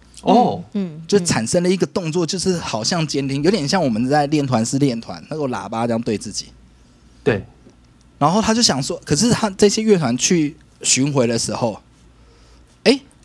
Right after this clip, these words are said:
Speaker 3: 没有用这些系统。
Speaker 2: 嗯。
Speaker 1: 嗯。
Speaker 3: 然后 Bill 就觉得，哎，这怎么可以？
Speaker 1: 对，这样练的就不一样。
Speaker 3: 你就这样练了，好像很棒哎，这样子。
Speaker 1: 对。
Speaker 3: 我也可以多赚一点钱，没有，他没有这样说啦。
Speaker 2: <laughs>
Speaker 3: 然后，但他就觉得怎么可以，他就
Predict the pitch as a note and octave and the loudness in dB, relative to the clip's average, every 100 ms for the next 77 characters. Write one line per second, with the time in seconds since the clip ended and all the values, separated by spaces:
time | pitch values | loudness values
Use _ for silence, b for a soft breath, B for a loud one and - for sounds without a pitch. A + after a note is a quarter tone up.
0 | - C#3+ C#3+ F#3 A#2+ C#3+ B2 A#2+ B2 - | -8 0 2 4 4 2 -2 -4 -2 -2
1 | G#2+ - - - - - - - - D#4 | -4 -10 -20 -20 -20 -20 -20 -20 -12 -4
2 | C4 A#2+ G2+ F2+ b b b _ _ _ | 0 0 -2 -8 b b b _ _ _
3 | D#3+ F#3+ B3+ F3+ G#3 G#3 C4+ A#3+ - A3+ | -2 2 4 2 2 2 0 0 -2 -2
4 | F3+ D#3+ - E3 F3+ G#3 E3 A#2+ A2 - | -4 2 4 4 2 0 -2 -4 -6 -14
5 | _ - B2 B2 F#3 F3 G3 C#3 B2+ C#3+ | _ -2 0 4 4 6 4 4 0 0
6 | C3 B2+ G2 - G#2+ - D#3+ G#3+ A#3+ A3 | -2 -2 -2 0 0 2 2 4 4 2
7 | A3+ G3 D3+ B2 G#2+ C#3 A3 F#3+ A#2 G3+ | 2 2 2 -2 -2 0 2 2 2 0
8 | D3+ A2+ F#2+ F2 - A#2+ A2+ G2 F2+ - | 0 -4 -10 -16 -10 -8 -8 -12 -16 -4
9 | A#2 F#2+ - _ D3+ E3 G3 F#3+ F3+ F3 | -4 -4 -10 _ 0 2 4 2 2 2
10 | F3+ E3 D#3+ G#2 F#2+ F#2+ A#2 B2 G#2+ B2 | 2 0 0 -2 -4 -6 -2 -2 -4 -6
11 | F#2+ G#2+ F#2 - F#2+ B2+ - - - - | -4 -4 -6 -8 -4 -6 -6 -20 -18 -2
12 | C#3 F3 F3+ E3+ F3 D#3+ C#3 C3 G2+ - | 0 2 2 2 0 0 0 -2 -6 -8
13 | B2 A2+ G#2+ D3 E3+ | -6 -4 -2 0 2